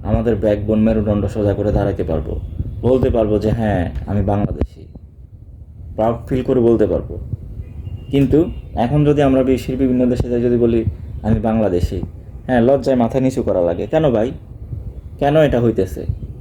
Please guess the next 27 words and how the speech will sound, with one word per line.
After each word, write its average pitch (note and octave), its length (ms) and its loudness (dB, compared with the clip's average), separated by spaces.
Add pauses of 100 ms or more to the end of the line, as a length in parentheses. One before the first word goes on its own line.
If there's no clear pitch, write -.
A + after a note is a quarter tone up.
আমি, A#2+ 420 2
আপনি, B2 480 -2
সবাই, F2+ 400 0 (520)
সবাইকে C#3 500 0
সচেতন, D3+ 600 -2 (560)
সবাইকে B2 600 2
শৃঙ্খলাবদ্ধ, C#3 960 0 (500)
সবাইকে, B2 640 2 (580)
হ্যাঁ, A#2+ 200 2 (280)
অন্তত F3 880 2
প্রাথমিক E3+ 460 -2
শিক্ষা, E3 380 -2
যে C3+ 120 2
ফ্যামিলি C#3 360 4
থেকে C#3+ 240 2
যে C#3 120 2
শিক্ষাটা C3 460 -2
পায়, A2+ 320 -2 (500)
যে A2 460 2
পরের A#2+ 440 4 (300)
ক্ষতি C#3+ 260 0
করব A#2+ 320 4
না, A2 260 -2 (480)
হক C3+ 200 0
নষ্ট D3+ 280 0
করব G#2+ 320 0
না, G2+ 220 -4